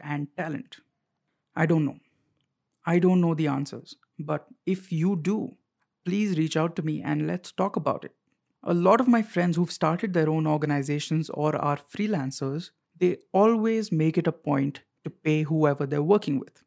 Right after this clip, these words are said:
Not in exposure or not in Instagram tags, but in money, because at the end of the day, that's what matters.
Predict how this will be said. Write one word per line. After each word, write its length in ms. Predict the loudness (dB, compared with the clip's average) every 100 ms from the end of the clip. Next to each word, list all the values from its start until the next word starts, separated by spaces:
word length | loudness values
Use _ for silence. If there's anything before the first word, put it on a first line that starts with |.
| _ _ -2
Not 260 | 2 2
in 100 | 2
exposure 760 | 0 -2 -2 0 2 2 2 2
or 80 | 0
not 280 | 2 2 2
in 100 | 0
Instagram 580 | 0 -2 -2 -2 -2
tags, 460 | -2 -4 -4 -10 -18 _ _ _ _ _ _ -8
but 340 | -2 -2 -2
in 380 | -6 -4 -2 2
money, 300 | 4 2 0 _ _ _ -6
because 500 | -2 2 2 0 -2
at 240 | -6 -4
the 100 | -2
end 140 | -2 -2
of 100 | -4
the 80 |
day, 220 | -4 -4 -4
that's 340 | -4 -6 -6
what 180 | -8 -6
matters. 520 | -10 -10 -14 -16